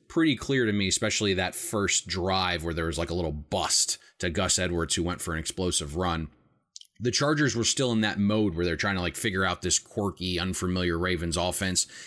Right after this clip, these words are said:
you just don't see very often. It was also, I think it was a short week, although they did play the Thursday game, so they actually had extra time. So there, that isn't an excuse. Um, but, I,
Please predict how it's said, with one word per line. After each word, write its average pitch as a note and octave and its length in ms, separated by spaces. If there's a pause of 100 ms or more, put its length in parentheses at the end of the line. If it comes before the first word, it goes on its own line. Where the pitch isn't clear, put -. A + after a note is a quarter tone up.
you B2+ 120
just A#2+ 200
don't G#2+ 160
see A2 260
very G#2+ 280
often. G2+ 320
It E2+ 40
was E2+ 100
also, F#2+ 380
I - 100
think - 200
it C#3+ 60
was F#2+ 80
a D2 60
short F#2 320
week, F2+ 200
although F#2 200
they F#2 160
did F2+ 160
play F2+ 160
the D#2 80
Thursday D#2+ 360
game, D#2 140
so - 120
they F2 60
actually E2+ 280
had D#2+ 100
extra - 300
time. C2 220
So D2 100
there, E2+ 260
that F2 160
isn't D#2+ 220
an C#2 200
excuse. - 480 (360)
Um, G#2+ 360 (300)
but, A#2+ 500 (380)
I, F#2+ 80